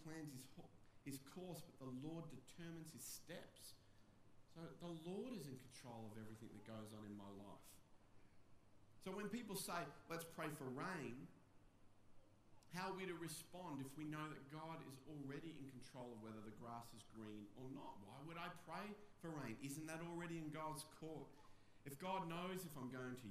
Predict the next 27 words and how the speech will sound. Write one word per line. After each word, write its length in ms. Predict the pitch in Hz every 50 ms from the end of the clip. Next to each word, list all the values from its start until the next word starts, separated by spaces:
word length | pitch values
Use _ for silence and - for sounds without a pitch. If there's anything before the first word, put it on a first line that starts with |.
| 98 101
uni 480 | 110 135 147 160 165 165 160 160 160 160 - - - - - - - -
or 100 | 107 104
to 100 | 92 92 - - -
tafe, 460 | - - 165 170 165 165 165 165 160 -
or 80 | 110
I'm 100 | 104 104
gonna 180 | 104 113 107 101
get 220 | 95 101 92 - - - - - - -
this 240 | 160 175 180 - -
job 320 | - 170 165 165 170 190
or 80 | 202 190
that 280 | 127 143 165 - - -
job, 300 | 165 165 170 165 151 135 113
or 80 | 104 107
if 120 | 104 107 110
I'm 200 | 95 95 104 117
marrying 500 | 131 135 131 123 113 110 104 101 101 95 95
Jack 340 | 139 170 170 175 170 - - - - - - - - - -
or 100 | - - 98 92
Jill, 440 | 98 127 165 180 185 170 165 170 170 165 165 - - -
preferably 560 | - 120 117 - 104 98 95 95 95 95 92 90 - - -
Jill, 440 | - 160 180 180 180 180 170 165 175 - - - - - - - 277 - - - - - - - - - - - - - - - - - - -
I'm 100 | 101 101
falling 360 | - - 160 160 151 143 139
down 200 | 135 139 143 139 117
a 40 | 110
hill, 540 | - - 185 190 175 180 185 180 175 170